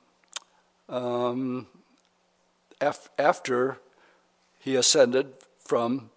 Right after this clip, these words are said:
the place called paradise. That's where he took them that day. All right. Now, that's what's happened between Good Friday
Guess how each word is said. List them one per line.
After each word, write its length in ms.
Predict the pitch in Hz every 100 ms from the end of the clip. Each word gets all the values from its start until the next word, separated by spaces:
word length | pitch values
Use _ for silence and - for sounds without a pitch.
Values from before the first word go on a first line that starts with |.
| _ - - _
the 80 | 123
place 280 | 131 123
called 300 | - 139 127
paradise. 680 | - 190 175 - - - - - _
That's 200 | 117 -
where 120 | 127
he 140 | 120 135
took 400 | - 190 - - _ _ _ - - - _
them 200 | - 120
that 260 | 123 127 -
day. 300 | 175 131 104 - - _ -
All 100 | 156
right. 200 | 113 - - - - - - - -
Now, 380 | 151 113 95 - - - -
that's 280 | - 147 -
what's 180 | 180 -
happened 360 | 143 151 147 135
between 760 | 123 - 147 131 123 120 101 -
Good 200 | - 139
Friday 600 | - 143 127 131 127 123